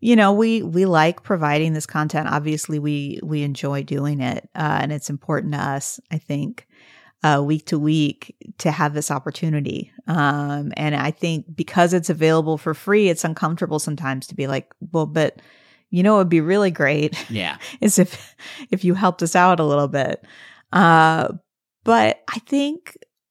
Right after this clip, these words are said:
Speaker 1: Max Fun, one thing I really appreciate about it is that it, it creates a community in, in a way. You know, there's there, we, we try and work with the other,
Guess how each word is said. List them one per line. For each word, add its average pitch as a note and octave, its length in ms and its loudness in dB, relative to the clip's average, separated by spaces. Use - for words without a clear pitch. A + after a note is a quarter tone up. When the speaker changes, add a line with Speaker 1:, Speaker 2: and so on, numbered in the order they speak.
Speaker 1:
Max B3 460 2
Fun, A3+ 440 4
one G#3+ 180 2
thing G#3+ 100 2
I G3+ 60 2
really F#3+ 240 4
appreciate F#3 400 0
about E3+ 180 2
it D#3+ 180 -2
is D#3+ 200 0
that D#3+ 160 0
it, D#3 260 -4
it D#3+ 200 -2
creates F#3 360 0
a F3 40 -2
community F3+ 840 0
in, G#3+ 160 0
in A3 200 0
a A#3 80 2
way. A#3+ 580 2
You A#3 200 2
know, A3+ 180 2
there's G3 260 2
there, F3 340 0
we, F#3 480 -4
we F#3+ 120 0
try G3 400 -2
and E3+ 420 0
work F#3 360 2
with F#3 160 2
the E3+ 160 4
other, E3 600 2